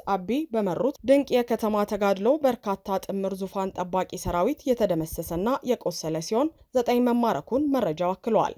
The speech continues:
ይህ በእንዲህ እንዳለ በጎጃም ቀጠና ውጊያው ሲቀጥል አፋብሃ በጎጃም አምስተኛ ክፍለ ጦር የማይነጣጠሉት ገረመው ወንዳወቅና አረንዛው ዳሞት መንትያ ብርጌዶች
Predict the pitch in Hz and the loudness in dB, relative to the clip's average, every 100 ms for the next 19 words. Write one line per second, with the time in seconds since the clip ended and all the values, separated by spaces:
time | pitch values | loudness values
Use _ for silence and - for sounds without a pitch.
0 | - - 196 208 202 214 202 202 214 339 | -12 -2 0 2 2 2 2 2 2 0
1 | 294 254 226 196 202 196 - 180 196 262 | 2 4 2 2 -2 -2 -4 -4 -4 -4
2 | 311 _ 185 180 208 208 - 202 - 262 | -8 _ -8 0 0 2 -2 -2 -2 -4
3 | 311 - 240 240 220 196 208 311 269 214 | -4 -6 -8 0 0 2 0 2 0 0
4 | 196 220 240 277 262 240 208 - 185 180 | -2 0 0 -2 -2 -2 -2 -4 -2 -4
5 | 180 - 202 185 262 262 175 185 196 196 | -6 -6 -2 0 0 -2 -6 -2 -2 -2
6 | 185 196 196 185 247 - - 233 220 208 | -2 -2 -2 0 -2 -2 -4 0 2 2
7 | 202 196 196 190 180 - 160 185 285 - | 2 0 0 0 0 -4 -4 -2 -2 -2
8 | 190 196 202 208 202 202 214 285 226 233 | 0 0 2 2 2 2 2 -2 -4 -2
9 | 214 202 196 185 175 165 185 269 | -2 0 0 0 -2 -2 0 0